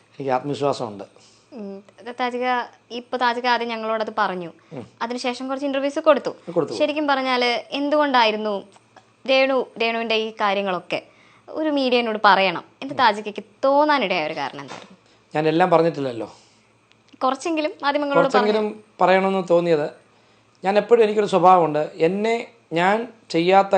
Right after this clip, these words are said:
Speaker 1: കാര്യങ്ങൾ എന്നെ ഒരാൾ പറയുമ്പോൾ ഞാനതിനെ കൗണ്ടർ ചെയ്യും. ഇപ്പൊ കോടതിയിൽ പോലും ഇപ്പൊ ഗോവിന്ദസ്വാമി ജയിലിൽ ചാടി. അപ്പൊ ഇന്ന്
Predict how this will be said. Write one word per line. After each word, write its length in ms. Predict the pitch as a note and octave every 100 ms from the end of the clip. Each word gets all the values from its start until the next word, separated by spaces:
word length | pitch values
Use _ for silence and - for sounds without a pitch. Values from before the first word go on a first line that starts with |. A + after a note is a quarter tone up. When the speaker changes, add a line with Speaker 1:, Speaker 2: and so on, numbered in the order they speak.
| D#3+
Speaker 1:
കാര്യങ്ങൾ 420 | D3+ D3+ D3 D#3 - C#3+
എന്നെ 180 | C#3+ D#3 - _ - - C#3+
ഒരാൾ 220 | C#3+ C#3+ C3+
പറയുമ്പോൾ 300 | B2+ B2+ C3
ഞാനതിനെ 280 | C3+ C#3+ C#3+ -
കൗണ്ടർ 280 | D3+ F#3+ D#3+
ചെയ്യും. 180 | G#2 - _ _ _ _ _ _ _ _
ഇപ്പൊ 100 | - D#3+
കോടതിയിൽ 320 | F3+ G#3+ A3+ G#3
പോലും 220 | G3+ G3+ - -
ഇപ്പൊ 140 | - F#3
ഗോവിന്ദസ്വാമി 600 | G3 G#3+ G#3+ F3 F#3 F#3+ - - D#3+
ജയിലിൽ 260 | F#3+ F#3+ F3
ചാടി. 260 | D3+ - - - _ _ _ _ _
അപ്പൊ 120 | -
ഇന്ന് 120 | G#3